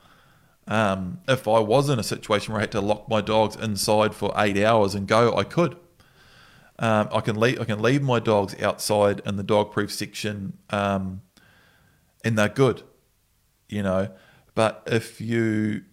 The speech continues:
if you give them, it comes back to that principle of freedom, responsibility. Giving a pup or dog too much freedom or responsibility before it's ready for it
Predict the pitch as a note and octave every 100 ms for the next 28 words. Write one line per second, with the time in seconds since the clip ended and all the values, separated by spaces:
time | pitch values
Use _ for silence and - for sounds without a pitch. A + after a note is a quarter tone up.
0 | _ B2 - A2+ C3 B2+ C3 A#2 - -
1 | C#3 - A2 G#2+ G2+ G2+ - _ - B2
2 | B2+ A#2 A2 - A2 G#2+ G#2+ G#2 A2 G#2+
3 | - A2+ A2 G2+ G#2+ G#2+ G#2+ G2+ G#2 -
4 | G#2 G#2+ G#2 G#2 - A2+ G#2+ G#2+ - A2
5 | G#2+ G#2 G2 - G#2 - F#2+ A2 G#2+ G2+
6 | - A2 G2 G#2 B2 B2+ - F#2+ F#2+ -